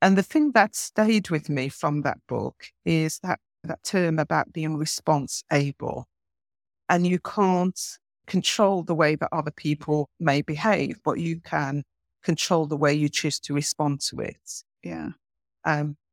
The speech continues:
Speaker 1: and that stayed with me. And at times when I kind of feel, "Oh, I'm not sure about this situation,"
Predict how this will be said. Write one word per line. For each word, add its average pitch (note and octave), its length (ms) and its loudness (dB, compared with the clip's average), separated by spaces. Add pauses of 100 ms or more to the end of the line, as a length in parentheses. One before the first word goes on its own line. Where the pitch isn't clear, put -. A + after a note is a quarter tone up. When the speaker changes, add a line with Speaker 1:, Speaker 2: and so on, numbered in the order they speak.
(160)
Speaker 1:
and G#3 160 6
that A#3+ 120 2
stayed A#3 500 0
with E3+ 200 -2
me. D3+ 260 4
And F#3 140 0
at - 120 0
times G#3+ 520 0
when F3+ 120 0
I E3 120 2
kind E3+ 340 -2
of D#3 100 -6
feel, E3 520 0
"Oh, C4 60 0
I'm A#3 160 2
not A3 140 0
sure F#3 240 -2
about E3+ 280 -4
this - 100 -18
situation," D3 880 -2